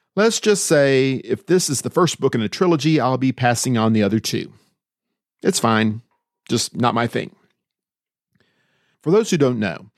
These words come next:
Out of the Silent Planet is about a man named Elwin Ransom who gets knocked over the head and taken out on a spaceship to a planet that turns out to be what we call Mars. His captors warn him about a terrifying race of beings called the Eldil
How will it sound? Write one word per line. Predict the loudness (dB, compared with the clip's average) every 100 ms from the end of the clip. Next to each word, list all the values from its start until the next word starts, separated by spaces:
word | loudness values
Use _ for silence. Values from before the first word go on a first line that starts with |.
| _ _ -4
Out | 0 0
of | 0
the |
Silent | 0 0 -2
Planet | -4 -4 -4 -4
is | -4
about | 0 0
a | 2
man | 2 2
named | 0 -2
Elwin | -2 0 0 0
Ransom | 0 -2 -4 -8 -10
who | -6 -4
gets | -4 -4
knocked | -2 0 0
over | -2
the | -2
head | -4 -6 -8
and | -10 -12
taken | -8 -6 -6
out | -4 -4
on | -4 -8
a |
spaceship | -8 -2 0 2 0 -4 -12 _ _ _ -8
to | -2
a | -2
planet | 0 0 2
that | 0
turns | -2 -2 0
out | 0
to | -2
be | -4
what | -2 -2
we | 0 -2
call | 0 -2
Mars. | -2 -4 -6 -12 -18 -20 -20 _ _ _ _ _ _ _ _ _ _
His | -6 -2
captors | 0 0 -2
warn | 0 2 2
him | 0 -2
about | -2 -2
a | -2
terrifying | -6 -2 0 0 -2 -8
race | -6 -6 -6
of | -10
beings | -8 -6 -6 -10
called | -8 -8
the | -6 -8
Eldil | -2 -2 0 -2 -4